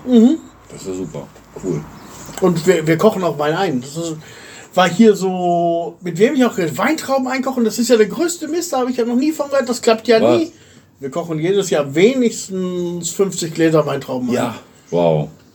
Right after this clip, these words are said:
Speaker 1: Denn erstmal der Saft daraus, das ist nachher so ein echter, nat-, natureller Traubensaft. Die
Speaker 2: Aha.
Speaker 1: Trauben, die kannst du auch gut essen. Vielleicht noch
Speaker 2: Stark.
Speaker 1: ein bisschen in Joghurt mit reingemischt oder sowas.
Speaker 2: Ja.
Speaker 1: Also Wein muss schon sein. Sei es zum Essen oder zum, zum Trinken.
Speaker 2: Mhm.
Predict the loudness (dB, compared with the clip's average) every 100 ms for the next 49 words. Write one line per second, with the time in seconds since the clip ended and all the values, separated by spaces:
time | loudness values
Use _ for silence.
0 | _ -20 -2 2 4 4 0 0 0 2
1 | 2 2 2 4 2 -2 -4 -2 0 0
2 | -2 -6 -10 -18 -18 -20 -20 -20 _ -12
3 | -2 0 4 4 2 -2 -10 -14 -8 -6
4 | -4 0 0 0 2 2 2 -4 -2 2
5 | 4 4 0 -4 -4 -6 -6 -8 -10 -6
6 | -4 -4 -6 -10 -12 -4 0 2 4 2
7 | 4 2 2 4 4 2 0 0 2 4
8 | 4 2 0 2 2 4 4 4 2 -6
9 | _ _ _ _ -20 _ _ _ _ -20
10 | _ _ _ -20 -20 -20 -20 -20 -20 -20
11 | -20 -16 -14 -14 -16 -18 -4 0 2 4
12 | 2 0 -4 -4 -4 -4 -2 0 0 -2
13 | -6 -4 -4 -2 -4 -2 0 0 0 -4
14 | -2 0 0 2 0 -2 -4 -6 -6 -4
15 | -2 -4 -4 -2 2 4 2